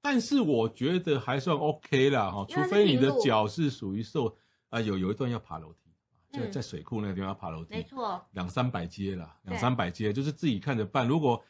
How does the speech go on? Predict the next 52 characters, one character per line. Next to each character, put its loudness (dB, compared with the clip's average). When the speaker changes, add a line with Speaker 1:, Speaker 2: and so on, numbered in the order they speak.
Speaker 1:
你 -2
是 0
平 2
常 2
那 4
种 0
可 -4
能， 0
啊， -2
五 6
层 4
楼 6
都 4
爬 2
不 -2
上 0
去 -4
的 -4
人， -8
这 -8
个 -6
就 -8
算 -4
了。 -10
但 4
是 0
如 0
果 6
你 4
是 2
五 4
层 2
楼、 4
六 6
层 0
楼 2
可 0
以 0
爬 -2
上 -4
去， -6
这 -4
个， 4
这 0
个 2
中 0
间 4
这 -2
个 -4
台-， -2
这 -10
个， -2